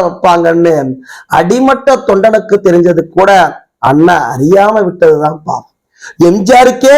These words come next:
கேட்டவரை தி மு க கெட் அவுட்னு சொல்லிடுச்சு. இந்த வேதனையை எல்லாம் அண்ணன் அவருக்கே உள்ள பாணியில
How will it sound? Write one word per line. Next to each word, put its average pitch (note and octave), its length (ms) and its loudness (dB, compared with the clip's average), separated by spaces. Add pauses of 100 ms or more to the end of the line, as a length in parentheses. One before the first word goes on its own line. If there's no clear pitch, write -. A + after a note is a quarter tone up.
(120)
கேட்டவரை F#3 420 2 (680)
தி F#3 180 2
மு G3+ 80 0 (120)
க - 40 0 (640)
கெட் E3 360 -2
அவுட்னு G3+ 420 -2
சொல்லிடுச்சு. - 540 -2 (1200)
இந்த G#3+ 160 2 (140)
வேதனையை C4 480 4 (100)
எல்லாம் A3+ 300 2 (140)
அண்ணன் F3+ 440 0 (680)
அவருக்கே G3+ 600 0 (140)
உள்ள A#3+ 120 0 (120)
பாணியில G3 360 2